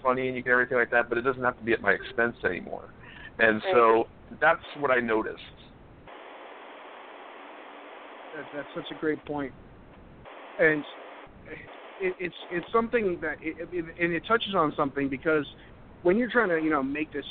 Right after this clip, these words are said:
Speaker 3: huge undertaking in your life, whether it be with D D P Yoga or whatever it is you're doing, there's a whole psychological aspect of the game that often goes ignored. We talk about the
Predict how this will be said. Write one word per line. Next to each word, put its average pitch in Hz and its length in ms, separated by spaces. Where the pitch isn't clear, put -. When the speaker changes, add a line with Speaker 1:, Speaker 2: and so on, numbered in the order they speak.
Speaker 3:
huge 151 260
undertaking 143 440
in 139 40
your 131 120
life, 127 260
whether 131 220
it 127 80
be 131 160
with 127 160
D 139 120
D 135 100
P 135 180
Yoga 143 300
or 135 200
whatever 147 560
it 147 120
is 151 160
you're 139 160
doing, 147 500
there's 180 200
a 180 60
whole 220 360
psychological 156 840
aspect 127 540
of 120 100
the 120 80
game 131 500
that 143 200
often 147 440
goes 131 340
ignored. 135 600
We 131 60
talk 147 260
about 143 220
the 123 80